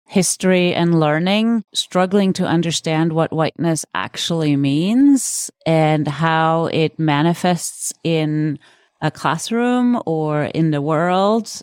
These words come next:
And so that's why I personally think this article is so, so very important. And we're gonna get into your stories in a little bit that I'm hoping will help us understand better how this plays out.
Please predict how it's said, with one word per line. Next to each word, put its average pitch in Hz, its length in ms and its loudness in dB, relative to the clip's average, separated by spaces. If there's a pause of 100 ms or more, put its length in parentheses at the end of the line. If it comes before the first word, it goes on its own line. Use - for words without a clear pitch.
(140)
And 151 640 -2 (460)
so - 160 -6
that's 208 320 0
why 185 320 2
I 160 160 -2
personally 170 540 -2
think 156 280 -2
this 156 280 -4
article 156 500 -4
is 143 480 -4
so, 160 800 0
so 151 360 -4
very 147 440 0
important. 160 720 0 (400)
And 170 180 2
we're 170 80 2
gonna 170 280 2
get 151 320 0
into 185 340 0
your 160 240 0
stories 160 500 -2
in 160 100 -4
a 156 80 2
little 160 260 0
bit 156 240 -2
that 147 180 0
I'm 151 160 -2
hoping 156 500 -4
will 151 340 0
help 151 300 -2
us 147 160 -2
understand 147 920 -4
better 160 540 -2 (560)
how 160 220 -2
this 151 240 -4
plays 151 420 -4
out. 151 380 -2